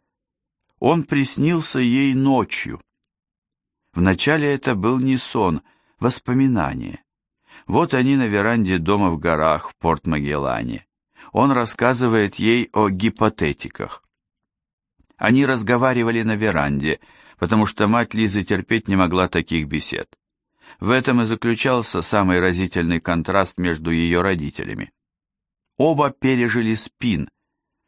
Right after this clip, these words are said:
но после кризиса у них сложилось совершенно разное восприятие окружающего. Отец с головой бросился в тайну, влюбился в обнажившуюся чужеродность Вселенной. Мать, наоборот,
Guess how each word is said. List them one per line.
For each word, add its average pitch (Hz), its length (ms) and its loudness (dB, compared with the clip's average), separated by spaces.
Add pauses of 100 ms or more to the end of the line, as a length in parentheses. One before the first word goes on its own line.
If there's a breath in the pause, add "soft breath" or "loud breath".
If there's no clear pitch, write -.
(120)
но 80 200 0
после 85 380 -2
кризиса 92 520 -2
у 80 60 0
них 85 200 0
сложилось 90 480 -2
совершенно 87 640 0
разное 98 560 0 (240 soft breath)
восприятие 95 760 0
окружающего. 117 920 -2 (760 loud breath)
Отец 156 380 0
с 113 80 -8
головой 131 420 2
бросился 120 560 -2
в - 100 -8
тайну, 71 580 -2 (420 loud breath)
влюбился 117 800 2
в 95 60 2
обнажившуюся 98 1040 0 (100)
чужеродность 104 960 0
Вселенной. 73 880 -2 (640)
Мать, 76 320 -2
наоборот, 87 720 0